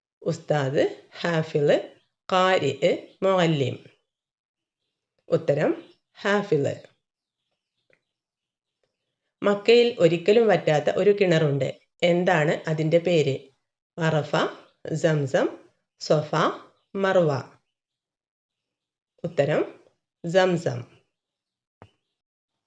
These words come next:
ബാങ്ക് വിളിയിൽ ഏത് നബിയുടെ പേരാണ് പറയുന്നത്? മൂസാ നബി അലൈഹിസ്സലാം, ആദം നബി അലൈഹിസ്സലാം,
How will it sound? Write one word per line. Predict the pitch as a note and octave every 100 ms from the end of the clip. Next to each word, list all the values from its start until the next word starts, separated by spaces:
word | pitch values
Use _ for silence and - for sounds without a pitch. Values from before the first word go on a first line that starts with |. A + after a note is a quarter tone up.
| _ _ _ _ _ _ -
ബാങ്ക് | G3+ G#3 A3+
വിളിയിൽ | B3 G3+ D3 D#3 G#3 -
ഏത് | F3+ G3 A#3
നബിയുടെ | G3 D#3 D#3 F#3+ F#3+
പേരാണ് | D3+ D3 E3 D#3+ C4+
പറയുന്നത്? | G3 F#3 F3 D#3+ D3 C3 C3+ _ _ _ _ -
മൂസാ | D#3 D#3 D#3
നബി | C#3+ D#3
അലൈഹിസ്സലാം, | E3+ D#3 D#3 D#3 E3 F#3 C#4 - _ -
ആദം | E3 D#3+ G3+
നബി | F3+ E3
അലൈഹിസ്സലാം, | D#3 D3+ D#3+ - D#3+ F3+